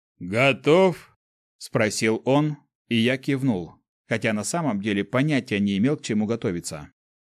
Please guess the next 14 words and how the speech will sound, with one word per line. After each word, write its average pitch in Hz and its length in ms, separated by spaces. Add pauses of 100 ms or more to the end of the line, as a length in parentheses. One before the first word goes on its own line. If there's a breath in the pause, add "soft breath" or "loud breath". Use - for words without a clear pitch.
(600)
Тень 113 200
снова 131 320
направила 117 520
свой 110 240
меч 120 220
на 113 80
меня, 123 460 (120)
и 127 100
поток 131 420
энергии 139 480
вновь 143 360
устремился 123 580
ко 120 140
мне. 101 320